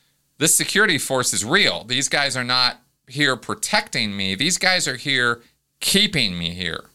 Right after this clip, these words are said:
Right? The, the, the script flips. So, but until you get to that headspace, these security guys are there for your protection. You, these are your friends. These are guys you work with. These are not, not, maybe not your friends.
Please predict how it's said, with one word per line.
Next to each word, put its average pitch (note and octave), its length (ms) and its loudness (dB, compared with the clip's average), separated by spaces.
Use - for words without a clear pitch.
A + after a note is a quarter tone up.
Right? B2+ 300 2
The, A2 200 -10
the, A2 140 -2
the G#2+ 160 -8
script - 360 -2
flips. - 560 -2
So, C3+ 540 4
but C#3 100 2
until C3+ 260 0
you E3 140 0
get D3+ 180 2
to D3 100 -4
that F#3 220 2
headspace, A2+ 720 0
these F#3+ 240 2
security A#3+ 460 0
guys A2+ 380 0
are C3 100 -4
there C#3 180 0
for D3 140 -6
your D3 180 -2
protection. - 640 -2
You, F#2+ 80 -4
these F#3+ 220 -2
are E4+ 40 0
your F4 120 0
friends. F#4 340 0
These E3+ 140 -2
are F#3+ 60 -2
guys F#3 280 0
you G3 80 -6
work G3 280 -6
with. F2 220 -4
These C3+ 220 -2
are E3 160 -2
not, D3+ 240 -2
not, D#3+ 160 -2
maybe D#3 160 -2
not A#2+ 200 -2
your F#2+ 80 -6
friends. A2+ 600 -4